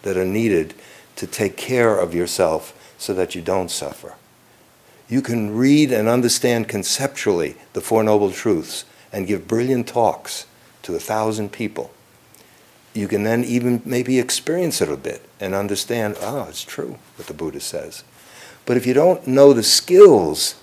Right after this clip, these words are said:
that enable you to do something about it, how to work with it, how to care for yourself, then that is another form of ignorance, and that's the part that I think is central. That's what a practice is.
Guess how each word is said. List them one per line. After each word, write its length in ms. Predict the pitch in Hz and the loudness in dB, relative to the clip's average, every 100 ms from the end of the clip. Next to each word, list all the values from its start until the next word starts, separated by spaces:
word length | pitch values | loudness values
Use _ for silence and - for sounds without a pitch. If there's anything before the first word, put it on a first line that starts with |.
| _ | _
that 120 | 113 | -2
enable 460 | 107 123 160 147 123 | 0 0 0 2 2
you 320 | 101 101 104 - - - | 2 0 -2 -6 -20 -8
to 100 | - | -6
do 300 | 107 147 208 | 0 2 4
something 440 | - 147 117 98 85 | 2 0 -2 -4 -6
about 360 | 85 80 71 | -4 -2 -4
it, 100 | 71 - - | -8 -14 -12
how 140 | - | -6
to 100 | 127 | -2
work 320 | 120 151 180 | 2 2 2
with 160 | 143 90 | 0 -2
it, 120 | 78 | -4
how 140 | - 117 | -4 -6
to 80 | |
care 320 | 110 - 147 151 | -6 -6 -4 -4
for 220 | - 92 | -4 -6
yourself, 540 | 80 - 78 69 - - - - - | -6 -8 -8 -8 -10 -20 -20 -20 -10
then 320 | 110 117 110 - - | -4 -2 -2 -6 -16
that 400 | 95 110 123 - | -4 0 0 -2
is 160 | 98 | -4
another 300 | 95 101 101 | -2 -2 -2
form 400 | - 104 98 95 | -2 -2 0 -2
of 180 | 98 90 | -4 -2
ignorance, 460 | 98 92 82 76 - | -2 -4 -6 -8 -8
and 100 | 87 | -4
that's 320 | 98 - - - - _ | -4 -6 -10 -14 -20 _
the 80 | 95 | -16
part 360 | - 95 92 | -4 -2 -2
that 120 | - 87 | -6 -6
I 120 | 85 | -6
think 180 | 107 92 | -8 -10
is 100 | - | -8
central. 560 | - 123 131 - 71 - _ _ - - - _ | -8 -8 -8 -10 -12 -14 _ _ -20 -20 -20 _
That's 340 | 101 117 143 - | 2 2 2 2
what 140 | 123 | 0
a 40 | 107 | 0
practice 640 | - 131 135 - 85 - | -2 -4 -4 -2 -6 -4
is. 320 | 69 62 - | -6 -6 -16